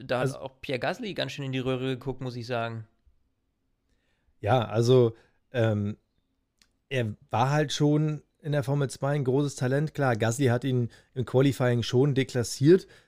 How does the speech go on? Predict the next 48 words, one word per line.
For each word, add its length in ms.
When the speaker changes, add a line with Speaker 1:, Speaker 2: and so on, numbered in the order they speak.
Speaker 2:
wenn 100
man 120
dann 100
sieht 200
halt, 280
äh, 100
P 220
fünf 440
gegen 240
Speaker 1:
Mhm. 40
Speaker 2:
P 140
dreizehn. 760
Aber, 460
ähm, 300
da 160
ist, 180
glaub 180
ich, 200
auch 220
immer 160
noch 120
dieses 340
Ding, 320
Rookie, 320
Eingewöhnung 440
et 60
cetera. 380
Im 140
Rennen, 440
finde 300
ich, 220
super 300
Leistung 360
gezeigt, 420
hatte, 280
hatte 240
da 140
auch 140
ein, 180
zwei 260
Fehler, 500
aber 260
die 100
Fehler 260
waren 140
halt 120
auf 120
Rookie-Niveau. 720